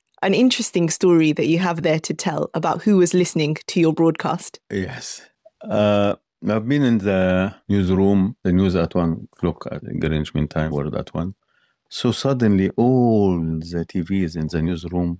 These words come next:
Speaker 2: just this tower and smoke coming out of it. The funny thing, I always remember that some people said, "It's not important. What's wrong with an airplane?" Just say, "No, no, no, let's start with Arafat visiting Tunis after two years or so."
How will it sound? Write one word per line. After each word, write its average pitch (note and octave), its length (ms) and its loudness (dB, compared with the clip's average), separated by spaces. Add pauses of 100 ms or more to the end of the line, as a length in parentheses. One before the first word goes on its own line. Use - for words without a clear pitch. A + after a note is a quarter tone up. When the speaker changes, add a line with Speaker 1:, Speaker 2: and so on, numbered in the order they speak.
Speaker 2:
just - 360 -8 (100)
this F2+ 300 -2
tower F2 400 0 (160)
and D#2+ 320 -2
smoke - 680 -2 (220)
coming F2 340 -2
out D#2+ 260 -4
of - 120 -12
it. - 340 -16
The F#2 140 -2
funny B2+ 280 0
thing, A2+ 360 0 (300)
I E2+ 280 0
always E2+ 320 2
remember E2+ 460 2
that E2 200 -2
some - 380 -6
people E2 280 -2
said, D#2+ 280 -4
"It's - 180 -4
not A#2 180 0
important. D2+ 640 -2
What's - 320 -2
wrong C#2+ 240 0
with D2 180 -4
an C2+ 460 -2
airplane?" C#2+ 380 -6
Just - 180 -6
say, - 100 -10
"No, E2+ 160 2
no, E2+ 140 4
no, D#2+ 140 4
let's D#2+ 320 -4
start D#2+ 320 -4
with D2 140 -2
Arafat C#2 440 -2
visiting C#2 420 -4
Tunis C2 480 -6
after - 580 -8
two - 120 -4
years - 320 -2
or - 100 -10
so." - 200 -12